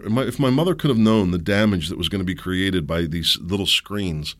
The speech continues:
she warned of the dangers of T V. "Get away from that boob tube. It's rotting your brain." And now people s-, walk around with them, uh, tied to their face.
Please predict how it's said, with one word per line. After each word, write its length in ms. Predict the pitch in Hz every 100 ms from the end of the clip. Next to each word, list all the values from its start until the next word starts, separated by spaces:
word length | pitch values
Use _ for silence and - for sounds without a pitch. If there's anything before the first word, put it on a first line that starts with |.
| _ _ _ -
she 140 | -
warned 300 | 107 127 139
of 60 | 120
the 60 |
dangers 480 | 104 113 117 104 101
of 100 | 95
T 220 | - 107
V. 200 | 98 101
"Get 260 | 117 180 254
away 220 | 247 233
from 180 | 214 196
that 380 | 190 160 101 85
boob 380 | 190 190 165 -
tube. 320 | 151 131 107
It's 180 | 104 120
rotting 520 | 110 143 196 185 175
your 140 | 170
brain." 680 | 135 135 160 165 127 92 71 - - - - -
And 180 | 120 135
now 300 | 175 185 160
people 340 | 156 151 143
s-, 240 | 117 - -
walk 300 | 139 165 151
around 260 | 143 151
with 80 | 147
them, 440 | 131 123 120 120 -
uh, 20 | -
tied 380 | - 147 151
to 80 | 143
their 120 | 123
face. 680 | 113 - 151 139 101 - -